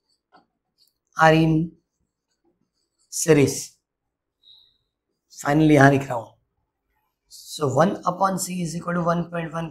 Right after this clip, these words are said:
plus one point two, and therefore one upon C is equal to one plus, ओके, ये तो three by two हो जाएगा, क्योंकि यहाँ लिखना तो ऐसे लिख सकते हैं, one plus one by two,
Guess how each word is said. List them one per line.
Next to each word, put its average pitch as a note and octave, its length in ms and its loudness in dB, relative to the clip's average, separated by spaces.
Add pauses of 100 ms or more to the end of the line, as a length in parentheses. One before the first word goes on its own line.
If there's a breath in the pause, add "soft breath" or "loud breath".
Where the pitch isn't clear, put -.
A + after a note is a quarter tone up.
plus D3+ 240 -12
one D3+ 180 -12 (140)
point C#3+ 260 -20
two, C3+ 140 -16 (1400)
and C#3 180 0
therefore C#3+ 320 2 (300)
one D#3 140 -2
upon D#3 220 -10
C E3+ 140 -12
is D3+ 140 -14
equal D#3+ 120 -8
to C#3+ 120 -8
one D#3+ 120 -2 (120)
plus, D#3 400 -2 (1800)
ओके, D#3 220 0 (520)
ये - 120 -20
तो D#3+ 140 -8
three D3+ 160 2
by D#3+ 100 6
two E3 100 4
हो E3 80 8
जाएगा, E3+ 220 4
क्योंकि - 680 -16
यहाँ D3+ 120 0
लिखना D#3+ 240 -4
तो D#3+ 120 -10
ऐसे D#3+ 160 -6
लिख D3+ 140 -10
सकते C3 280 -16
हैं, - 360 -20 (280)
one D#3 180 -12
plus D#3+ 320 -6
one D#3 180 -4
by D3+ 80 2 (140)
two, - 80 -18